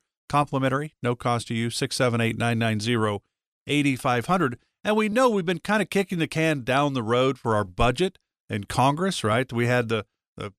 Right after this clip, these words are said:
the almost a shutdown. We actually lost a credit rating the last time, but they pushed it down the road. They pushed it down the road again.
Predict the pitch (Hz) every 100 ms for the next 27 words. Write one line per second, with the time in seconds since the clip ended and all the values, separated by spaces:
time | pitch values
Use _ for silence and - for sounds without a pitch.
0 | _ - 127 196 196 - - 170 160 165
1 | 170 135 160 143 120 120 139 - 117 -
2 | 135 135 107 101 110 135 165 175 - _
3 | _ 110 120 147 - 165 160 139 101 -
4 | - 190 - 151 151 156 151 131 139 147
5 | 120 98 175 180 - 147 135 131 131 120
6 | 131 131